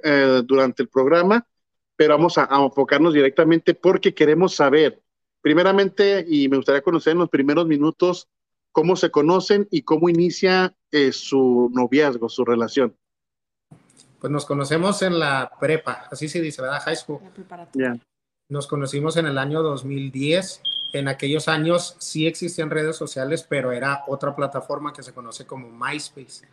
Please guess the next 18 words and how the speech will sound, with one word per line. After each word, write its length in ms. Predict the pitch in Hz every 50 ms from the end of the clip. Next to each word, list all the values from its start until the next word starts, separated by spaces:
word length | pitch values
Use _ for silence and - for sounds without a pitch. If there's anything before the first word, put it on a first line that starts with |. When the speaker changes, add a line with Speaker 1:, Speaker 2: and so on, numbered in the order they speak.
| _ _
Speaker 1:
MySpace. 960 | - 123 117 117 117 120 120 - _ _ _ - 104 107 107 - _ _ _ _ _ _
Speaker 2:
Entonces 540 | _ - 127 123 127 - 147 143 139 -
ahí, 480 | 143 131 131 131 131 135 135 139 139 139 139 -
pues, 160 | 139 127 123
nos 180 | 127 123 -
conocimos, 640 | - - 127 123 123 123 - 180 208 202 196 196 196
empezamos 480 | 180 156 151 143 - 143 143 151 147 -
a 100 | 165 -
platicar, 720 | - 147 139 - - 123 - - - 175 190 196 196 190 190
coincidimos 720 | - 165 156 147 - - 135 123 139 143 156 170 165 -
en 100 | 165 151
que, 120 | - 143 135
"Wow, 200 | 139 160 180 175
vamos 280 | 156 151 - - - -
a 40 | 160
la 100 | 151 135
misma 300 | 135 135 135 139 143 143
escuela, 560 | - - - 165 175 175 175 180 170 - -